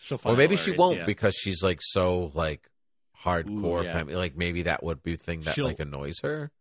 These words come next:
Speaker 1: Like, she'll turn around and be like, "Oh, I hate him so much. That's what she said isn't even funny."
Speaker 2: Yeah, <laughs> that's, that's right. Yeah,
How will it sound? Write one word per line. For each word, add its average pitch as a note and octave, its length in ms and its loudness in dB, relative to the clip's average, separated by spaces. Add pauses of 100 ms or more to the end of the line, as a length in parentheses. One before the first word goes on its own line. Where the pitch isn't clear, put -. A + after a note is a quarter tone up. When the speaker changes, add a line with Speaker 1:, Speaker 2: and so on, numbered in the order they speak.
(360)
Speaker 1:
Like, C3 120 -6
she'll C3+ 160 -6
turn B2 300 -6
around A#2 160 -4
and G#2+ 80 -6
be G#2 80 -6
like, G2+ 220 -8
"Oh, G3+ 280 -2
I D3+ 100 -6
hate F3+ 200 -2
him G#3 80 2
so - 140 -4
much. G3+ 240 0
That's G#3 180 -6
what F#3 100 -2
she - 140 -4
said G3+ 200 -2
isn't D#3 120 2
even D3 160 0
funny." A#2+ 380 -4 (500)
Speaker 2:
Yeah, - 140 6 (120)
<laughs> - 220 -4
that's, G#2+ 1300 -6
that's D2 280 -4
right. A#1+ 320 -6 (800)
Yeah, E2+ 180 2